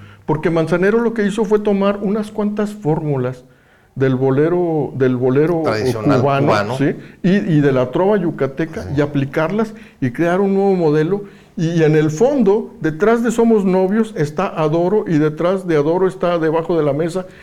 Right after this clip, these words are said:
Speaker 1: Y todas son la misma canción, pero todas suenan diferente y además
Speaker 2: Sí.
Speaker 1: todas suenan bien.
Speaker 2: Sí.
Speaker 1: Es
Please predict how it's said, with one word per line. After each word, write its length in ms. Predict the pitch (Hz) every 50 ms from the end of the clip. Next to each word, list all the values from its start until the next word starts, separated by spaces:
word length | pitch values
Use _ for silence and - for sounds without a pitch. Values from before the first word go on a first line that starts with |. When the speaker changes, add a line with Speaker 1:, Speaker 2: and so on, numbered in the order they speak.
| - - _
Speaker 1:
Y 80 | - 151
todas 380 | 156 - 247 262 277 269 262
son 240 | 269 247 247 254 254
la 80 | 254 240
misma 400 | 233 233 233 220 233 240 233 233
canción, 520 | 196 170 160 - - 202 262 269 220 143 - - - -
pero 200 | - 160 151 151 151
todas 260 | 151 202 214 226 214
suenan 380 | 220 220 214 214 214 208 208 185
diferente 580 | 156 151 - 147 135 151 165 160 156 - - -
y 80 | 131
además 400 | 131 127 127 127 131 139 135 - - - -
Speaker 2:
Sí. 60 | 98 80 - - - _ _ _
Speaker 1:
todas 320 | - 160 156 156 175 170 - - - _
suenan 480 | - - 143 135 139 139 135 147 - - - -
bien. 440 | - 110 98 107 98 85 87 87 - - - _ _ _ _ _ _ _ _ _ _ _ _ _ _ _ _ _ _
Speaker 2:
Sí. 100 | - 127
Speaker 1:
Es 180 | 110 - -